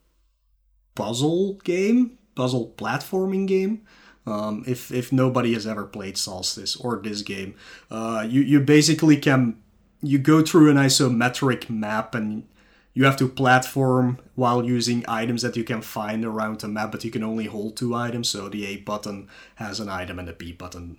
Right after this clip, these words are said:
has an item, and you have to, like, think what you pick up for the room so you can advance through the room. Um, yeah, it's, it's a fun game. It's, it's a little hard for me. I, I'm never good at isometric games. Like, the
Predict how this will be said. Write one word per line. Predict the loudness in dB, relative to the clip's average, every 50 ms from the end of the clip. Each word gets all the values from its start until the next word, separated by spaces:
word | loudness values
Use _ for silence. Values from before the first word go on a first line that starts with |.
| _
has | -18 -14 -12 -12 -12
an | -12 -12
item, | -14 -14 -14 -14 -14 -16 -18 -16
and | -16 -14 -12
you | -10
have | -10 -10 -10
to, | -10 -12 -10
like, | -10 -12 -14 -12 -14 -14 -14 -14 -18 _ _ _ _ _ _ _ _ _ _ _
think | 2 4 4 4 2 0
what | 0 0 0 0 2 0 0
you | 0 0 -2 -8 _ _
pick | -2 -2 -2 -2 -6
up | -6 -6 -8 -10
for | -10 -8 -6 -2 -2 -2 -2
the | -2 -4
room | -4 -4 -4 -2 -2 -2 -2 -2 -4 -4
so | -4 -4 -2 -2
you | -4 -4
can | -4 -6 -8 -8
advance | -10 -12 -12 -12 -10 -10 -6 -6 -6 -6
through | -6 -8 -12 -14 -14
the | -14 -14
room. | -14 -12 -12 -12 -12 -12 -14 -18 _ -20 -20 -20 -20 _ _
Um, | -12 -10 -10 -8 -10 -10 -12 -14 -16 -20 _ _ _ _ _ _ _ _ _ _ _ _ _ _ _ _ _ _ -20 _ -4
yeah, | 0 2 4 4
it's, | 4 2 0
it's | 0 0 2
a | 0
fun | 0 2 4 4 6 6 6
game. | 8 8 6 6 6 4
It's, | 2 0 -2 -2 -2
it's | -2 -2 -2
a | 0
little | 2 2 2 4 2 2
hard | 0 0 -2 0 0 -2
for | -2 0 0 2 4
me. | 4 4 6 6 4 4
I, | 4 0 -2 -4 -4
I'm | -2 0 2 4
never | 4 4 4 4 2
good | 0 -2 -4 -6
at | -6 -4 -4
isometric | -2 0 0 2 2 0 0 -2 -2 -2 -2 -2 -2
games. | -2 -4 -2 -2 -2 -2 -2 -4 -6 -10 -18 _ _ _ _ _ _ _ -6
Like, | -4 -2 0
the | -2 -2 -4